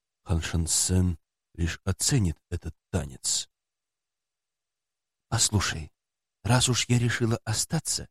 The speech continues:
неужели нельзя как-нибудь отменить этот отбор или завершить его досрочно? Если я истинная...» «Можно», кивнул Кай. «Появление истины избавляет султана от дальнейшего проведения отбора».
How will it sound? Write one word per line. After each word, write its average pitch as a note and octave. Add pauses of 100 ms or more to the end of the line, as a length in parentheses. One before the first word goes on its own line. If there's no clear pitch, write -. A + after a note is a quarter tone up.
неужели G3+
нельзя G#3
как-нибудь F3+
отменить B3
этот F#3
отбор F3
или F3 (300)
завершить D4+
его G#3
досрочно? A2 (400)
Если A3
я A#3+
истинная...» G3 (320)
«Можно», G#2 (640)
кивнул D3+
Кай. C#3 (720)
«Появление A#2
истины C3+
избавляет A2+
султана A2
от G#2+
дальнейшего F#2
проведения G#2
отбора». A2+